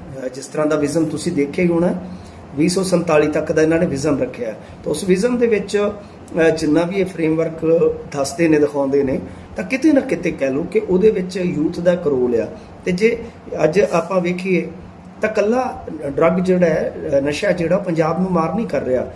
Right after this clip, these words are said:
ਤੁਸੀਂ ਹਰਿਆਣਾ ਦੇਖ ਲਓ, ਹਿਮਾਚਲ ਦੇਖ ਲਓ, ਦਿੱਲੀ ਦੇਖ ਲਓ,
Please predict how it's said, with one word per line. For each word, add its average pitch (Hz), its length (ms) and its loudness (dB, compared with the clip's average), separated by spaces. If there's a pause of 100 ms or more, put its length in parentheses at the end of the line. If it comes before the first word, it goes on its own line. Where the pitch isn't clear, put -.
(220)
ਤੁਸੀਂ 170 240 2
ਹਰਿਆਣਾ 151 380 2
ਦੇਖ 180 260 -2
ਲਓ, 180 120 0
ਹਿਮਾਚਲ 147 480 -2
ਦੇਖ 156 240 -2
ਲਓ, 160 120 2
ਦਿੱਲੀ 156 300 -2
ਦੇਖ 156 260 -2
ਲਓ, 160 260 0